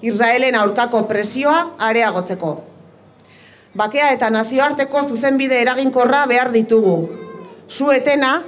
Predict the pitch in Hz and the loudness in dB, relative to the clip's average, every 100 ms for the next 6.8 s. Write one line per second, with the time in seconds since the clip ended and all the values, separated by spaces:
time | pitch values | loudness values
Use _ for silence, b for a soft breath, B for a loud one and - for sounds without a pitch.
0 | - 208 226 220 254 285 277 247 240 240 | -8 -2 0 0 0 0 0 -2 0 -2
1 | 247 247 269 349 - B B B 226 226 | 0 2 2 0 -6 B B B -2 0
2 | 220 220 262 285 302 302 277 311 277 247 | 2 2 0 0 -2 -2 0 2 4 2
3 | 262 269 262 220 180 - 220 214 214 254 | 2 0 0 0 0 -2 -4 0 2 0
4 | - 269 302 302 302 254 269 302 269 262 | -2 -2 -2 0 -2 -2 -2 -2 -2 -4
5 | B B B B - 226 220 214 214 214 | B B B B -4 0 0 0 0 4
6 | 247 285 294 269 269 269 269 | 4 2 0 0 0 0 0